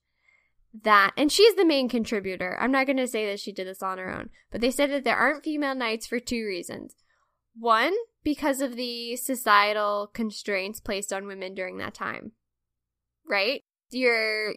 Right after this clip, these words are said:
your expectation for you as a woman in the medieval period was that you would get married and that someone would take care of you, and that's really the most that you could hope for. And that's if you're not, like, a peasant,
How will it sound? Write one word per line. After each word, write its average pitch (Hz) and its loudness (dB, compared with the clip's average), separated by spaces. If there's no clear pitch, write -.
your 208 -2
expectation 285 -2
for 285 -2
you 262 0
as 254 2
a 285 0
woman 240 -4
in 226 -10
the 220 -6
medieval 233 -6
period 220 -4
was 214 -4
that 196 0
you 233 -4
would 240 -4
get 262 2
married 190 -6
and 214 -4
that - -8
someone 247 0
would 247 2
take 247 0
care 208 -2
of 185 -10
you, 202 -10
and 226 -2
that's 214 -2
really 247 2
the 240 0
most 220 0
that 202 -4
you 208 -8
could 196 -6
hope 196 -10
for. - -8
And 285 2
that's 349 4
if 339 2
you're 339 0
not, 277 6
like, 233 -2
a 220 0
peasant, - -4